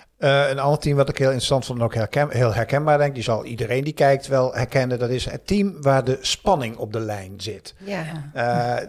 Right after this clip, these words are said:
Speaker 1: nou, dat, ik denk dat iedereen, hè, dat is namelijk wat je overdag dan niks mee doet, maar 's avonds thuis,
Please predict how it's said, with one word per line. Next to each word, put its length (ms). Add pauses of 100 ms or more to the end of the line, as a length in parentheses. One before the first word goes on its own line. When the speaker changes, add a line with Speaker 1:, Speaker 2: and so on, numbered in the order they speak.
Speaker 1:
nou, 180
dat, 280
ik 140
denk 140
dat 120
iedereen, 420
hè, 160
dat 120
is 100
namelijk 320
wat 140
je 80
overdag 440
dan 400
niks 220
mee 140
doet, 240
maar 160
's 100
avonds 460
thuis, 480